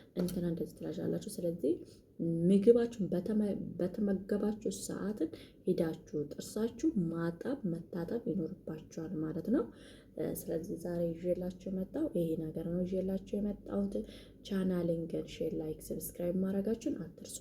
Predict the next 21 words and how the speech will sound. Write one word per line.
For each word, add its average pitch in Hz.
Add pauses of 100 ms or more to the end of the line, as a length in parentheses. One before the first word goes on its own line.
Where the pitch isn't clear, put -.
ማለት 165
ነው። 214
በደውል 240
ላይ 220
አድርጉት 165
ማለት 208
ነው። 453 (560)
ስለዚህ 226
ይሄን 165
ነገር 185
ተጠቀሙት፣ 165 (320)
ይጠቅማችኋል 160 (160)
ነው። 233 (540)
እኔም 185 (360)
ስለሞክሬ 165 (100)
ስላየሁት 156
ነው። 170
ቅርንፉድ 190
ከምታኝኩበት 165 (1160)
መድኃኒት፣ 208
የጥርስ -